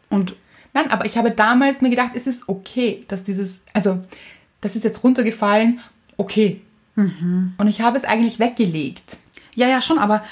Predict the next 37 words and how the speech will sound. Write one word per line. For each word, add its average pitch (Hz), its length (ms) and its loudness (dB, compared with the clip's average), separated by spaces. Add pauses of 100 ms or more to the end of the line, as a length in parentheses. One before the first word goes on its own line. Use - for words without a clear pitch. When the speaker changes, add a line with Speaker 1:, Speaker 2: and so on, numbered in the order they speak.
(360)
Speaker 1:
nachdem 226 680 4
das 277 180 0
Ganze 220 340 0
mit 220 220 2
Tee 220 260 2
vorbei 208 600 0
war, 190 300 2 (720)
hast - 180 -8
du 226 60 0
dir 220 60 0
gedacht, 214 240 0
„Okay, 196 180 -4
er, 180 140 -2 (100)
er 165 120 -4
hat 180 100 -4 (140)
mein 175 140 -2
Herz 202 260 0
gebrochen.“ - 540 -6
Speaker 2:
Mhm. 220 380 4 (500)
Speaker 1:
Und 190 400 2 (540)
ich 180 140 -6
möchte 202 280 -2
das - 160 -6
eigentlich 175 240 -4
nicht 180 200 -4
mehr. 170 360 0
Speaker 2:
Ja. 175 400 2 (640)
Speaker 1:
Und 196 100 0
ich 180 100 0
möchte 196 280 2
nicht 202 180 2
mehr, 202 80 -2
dass 190 140 -2
es 190 160 -6
weiter 196 220 0
gebrochen 170 420 -4
wird. 165 280 -6